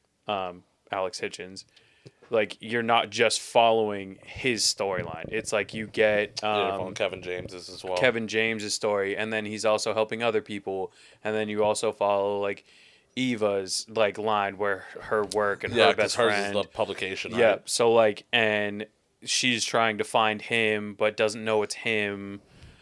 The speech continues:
Speaker 1: Um, you also get some comedy, like, he has a shellfish allergy, and, like,
Speaker 2: Yeah, no, it's a funny movie.
Speaker 1: it, it's got so many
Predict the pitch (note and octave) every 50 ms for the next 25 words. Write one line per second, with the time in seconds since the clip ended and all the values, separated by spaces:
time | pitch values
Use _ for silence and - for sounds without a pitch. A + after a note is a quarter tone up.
0 | _ _ _ - - A2 G#2+ G#2 G2+ G2+ G2 G2+ G2+ - A2 A2+ A2+ G#2+ G#2 -
1 | A2+ G2 G#2 G2 - G#2 G2+ - - C3 B2 A#2+ A#2 A#2 A2 A#2 A2+ A2+ A2 A2
2 | G#2+ G#2 - - A2 G2+ F#2 G2 F#2 - - B2+ B2 A#2+ G#2+ - A2 G2+ - A2+
3 | G#2 G#2 G2+ G2+ F2+ G2 G2+ G2+ G2 G2 G2+ - G2 G#2 G2+ G2 F#2+ F#2 F#2 F#2
4 | B2+ B2 A2+ A2 A2 G#2+ F#2+ G#2 A2 - - G#2+ - - - A2+ A2 A2 G#2 F#2+
5 | G2 G#2 G#2 F2+ F#2 F#2 A#2 C3+ B2+ A#2+ A2+ - - - B2+ A#2 - - C#3+ B2+
6 | A2+ - - - C3+ B2+ C3+ C3+ C3+ C3 B2+ B2 A#2 G2+